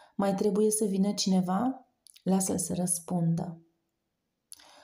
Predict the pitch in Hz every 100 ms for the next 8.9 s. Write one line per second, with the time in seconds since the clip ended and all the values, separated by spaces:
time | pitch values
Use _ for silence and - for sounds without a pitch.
0 | _ - 226 226 208 202 196 185 185 180
1 | 180 175 185 - 175 - 160 185 185 196
2 | 214 247 - _ _ _ _ _ _ _
3 | _ _ _ _ _ _ _ _ _ _
4 | _ - - - - - - 196 185 196
5 | 202 202 190 190 190 190 185 180 185 185
6 | 185 180 180 185 185 180 190 226 - _
7 | _ _ _ _ _ _ - 185 220 214
8 | 185 175 170 165 - 170 160 165